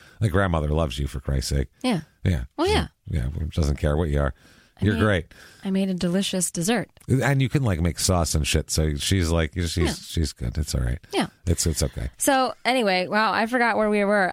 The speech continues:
Speaker 2: Um, Andrew, so now we learn at the dinner table that Andrew, Heigl's husband, has moved out. Uh, she says that she can't have children, so this explains her fainting in front of babies, um, I guess. And she's very sad about it. And she's like, "He said such mean things to me."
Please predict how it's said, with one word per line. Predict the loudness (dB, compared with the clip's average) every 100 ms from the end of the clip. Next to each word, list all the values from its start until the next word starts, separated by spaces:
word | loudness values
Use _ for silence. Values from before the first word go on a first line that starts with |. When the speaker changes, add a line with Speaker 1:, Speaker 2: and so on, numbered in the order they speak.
| 2
Speaker 2:
Um, | 2 2 0
Andrew, | 0 2 2 2 2 0
so | 0 2
now | 2 2
we | 2
learn | 2 2
at | 2
the | 2
dinner | 2 2
table | 2 2 2
that | 0 0
Andrew, | 0 0 2 0 2 0
Heigl's | 0 0 2 2 0 0 -2 0
husband, | 0 0 0 0
has | 2 0 0
moved | -2 0
out. | 0 0 -2 -8 -16 -20 -8 0
Uh, | 2 2 0
she | 0 0
says | 0 0
that | 0 -2
she | 0
can't | 0 0 2
have | 0
children, | 0 0 2 0 0
so | 0
this | -2 -2
explains | -2 -2 0 0 0 0
her | 0 0 0
fainting | 0 -2 0 -2 0
in | -2
front | -2 -2
of | -2
babies, | 0 0 0 0 0 0 -4
um, | -2 0 0 -2
I | -2
guess. | 0 0 2 0 -2 -6 -20 -12 -2 0
And | 2 0
she's | 0 0
very | 2 2 2 0
sad | 0 0 2
about | 2 2
it. | 2 2
And | 0 0
she's | 0 0 0 2
like, | 0 -2
"He | -4 -2
said | -2 -2
such | -4 -4 -2
mean | 0 0
things | -2 -2 -4
to | -4
me." | -6 -8